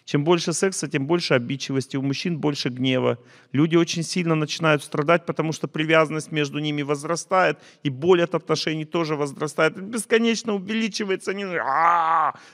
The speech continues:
они уже не могут друг с другом рядом жить. Так тяжело становится. Теперь с другой стороны, секс нужен по нескольким причинам. Первая причина.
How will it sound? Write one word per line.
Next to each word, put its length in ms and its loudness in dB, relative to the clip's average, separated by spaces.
они 180 4
уже 180 2
не 80 0
могут 300 2
друг 320 0
с 80 -4
другом 300 0
рядом 300 2
жить. 300 -6
Так 220 -4
тяжело 360 -2
становится. 560 -10
Теперь 260 2
с 60 -4
другой 320 2
стороны, 540 -2
секс 340 -2
нужен 400 -4
по 80 2
нескольким 500 -2
причинам. 500 -8
Первая 360 -2
причина. 540 -10